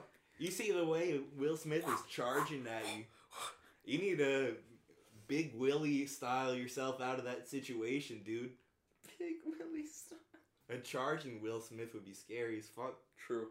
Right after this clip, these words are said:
Speaker 1: I was scared when he was saying
Speaker 2: Will's tall as fuck, too. Like, goddamn.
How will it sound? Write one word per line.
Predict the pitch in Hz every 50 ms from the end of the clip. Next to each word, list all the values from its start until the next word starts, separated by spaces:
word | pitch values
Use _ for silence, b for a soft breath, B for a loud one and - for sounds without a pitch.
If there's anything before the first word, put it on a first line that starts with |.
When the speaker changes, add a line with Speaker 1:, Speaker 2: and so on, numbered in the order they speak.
| - -
Speaker 1:
I | 101 127 175 208
was | 156 -
scared | - - - - 135 135 139 143 147 151 143
when | 143 139 135
he | 147 160
was | 156 165 143 147
saying | - - 131 131 139 139 143 143
Speaker 2:
Will's | 349 453 494 480 - -
tall | - 214 294 - 196 180
as | 131 117 -
fuck, | - - 143 139 123 110 - - -
too. | - - 127 113 113 113
Like, | 113 113 113 107 -
goddamn. | - 151 170 143 160 - - 120 120 127 123 117 117